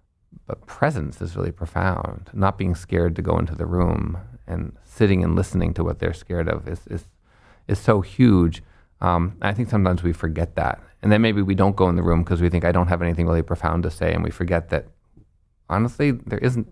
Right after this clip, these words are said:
anything that profound anyone could say, but showing up and being present means a lot to people who are suffering. And they notice that a lot of people don't show up 'cause they're scared. So if we can be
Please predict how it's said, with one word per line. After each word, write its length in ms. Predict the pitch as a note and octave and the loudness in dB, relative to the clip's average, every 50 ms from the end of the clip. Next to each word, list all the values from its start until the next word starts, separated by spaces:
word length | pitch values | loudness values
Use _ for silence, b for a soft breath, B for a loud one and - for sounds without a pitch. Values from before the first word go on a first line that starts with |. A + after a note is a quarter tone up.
| - _ - | -12 _ -4
anything 440 | - G2 G#2+ G2+ - G2+ G2+ G2+ G2+ | -2 -2 -2 -2 -2 -2 -2 0 0
that 200 | - F#2 F2 - | -2 -2 -4 -4
profound 300 | - - - - G2+ G2 G2 | -6 -6 -2 -2 0 2 4
anyone 280 | A2+ C3 A#2+ F2+ F2 | 4 4 4 4 2
could 160 | E2 E2 D#2+ | 0 -2 -6
say, 220 | - - D#2+ D#2+ D#2+ | -4 -4 -2 -2 -2
but 180 | D#2+ E2 D#2+ - B B B B B B B B B B | -4 -6 -8 -10 B B B B B B B B B B
showing 340 | - - - G#2 G2 G2 F#2 | -8 -2 0 2 4 4 4
up 160 | F2 E2+ - | 2 0 -2
and 120 | F#2 E2+ D#2+ | -2 -2 0
being 180 | E2 D#2 D#2+ | 0 -2 -2
present 400 | - - - G2 E2 E2 D2+ - | -2 -2 -2 0 0 0 -2 -2
means 200 | - E2+ E2+ E2 | 0 0 0 0
a 40 | D#2+ | 0
lot 360 | D#2+ E2 D#2+ E2+ F2 F2 - | 0 2 2 2 2 0 -4
to 60 | - | -8
people 280 | C#2+ - D#2+ D#2+ - D#2 | -10 -8 -8 -8 -8 -8
who 160 | - E2+ D#2+ | -8 -6 -6
are 60 | D2 | -8
suffering. 560 | D2 - - D#2 - - - D2 C#2+ D2 C#2+ D2 - _ _ _ _ _ _ - | -6 -6 -6 -6 -4 -2 -2 -2 -2 -2 -6 -10 -14 _ _ _ _ _ _ -2
And 140 | F2 F2 | 0 2
they 80 | F2 E2+ | 2 4
notice 480 | F2 F#2+ G#2+ B2+ C#3+ A#2+ F#2 F2 F2 - | 4 6 6 6 6 6 4 2 0 -2
that 140 | - F2+ F2+ | -4 -4 0
a 40 | E2 | 2
lot 160 | F2 F2 F2 | 2 2 0
of 60 | E2+ | 0
people 220 | - F2+ - E2 | -4 -6 -6 -6
don't 240 | E2 E2+ F2 F2 F#2+ - | -4 -2 0 0 0 -2
show 140 | - - | -2 -2
up 160 | C#2+ - - - | -2 -2 -4 -6
'cause 160 | - E2 - | -10 -8 -6
they're 140 | - E2+ E2+ | -6 -6 -6
scared. 500 | - - - G2 F2 E2+ D#2+ D#2+ E2 - | -6 -6 -2 0 2 2 2 2 0 -2
So 160 | - E2+ E2+ E2 | -4 -2 -2 -2
if 100 | D#2+ - | 0 0
we 100 | G2 G2 | 0 0
can 160 | F2 - F2+ E2+ | 0 0 0 0
be 260 | E2+ E2 E2 D#2+ | 0 0 0 -2